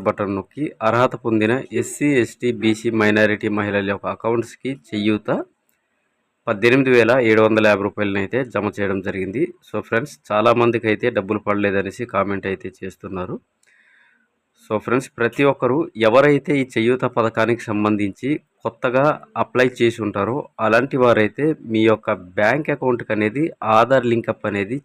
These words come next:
చేసి ఉండరు. So ఫ్రెండ్స్, అలాంటి వారికైతే చేయూత నాలుగో విడత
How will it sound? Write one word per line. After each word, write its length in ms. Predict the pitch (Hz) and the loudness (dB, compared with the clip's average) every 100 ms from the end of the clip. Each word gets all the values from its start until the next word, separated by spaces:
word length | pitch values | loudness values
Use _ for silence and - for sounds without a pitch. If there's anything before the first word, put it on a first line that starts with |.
| - | -4
చేసి 240 | 110 110 104 | -4 -2 -6
ఉండరు. 280 | 95 98 220 - _ _ _ _ _ _ _ _ _ - | -2 -4 -4 -12 _ _ _ _ _ _ _ _ _ -6
So 80 | 113 | -4
ఫ్రెండ్స్, 300 | - 117 156 - - | 0 0 0 -6 -2
అలాంటి 320 | 113 127 143 131 | 2 2 2 2
వారికైతే 540 | 127 120 117 110 123 156 - - - - | 4 2 -2 -4 -2 -4 -4 -10 -20 -4
చేయూత 400 | 113 123 139 139 131 | 0 2 0 0 2
నాలుగో 300 | 113 110 113 110 | 4 4 4 2
విడత 200 | 110 - | 2 0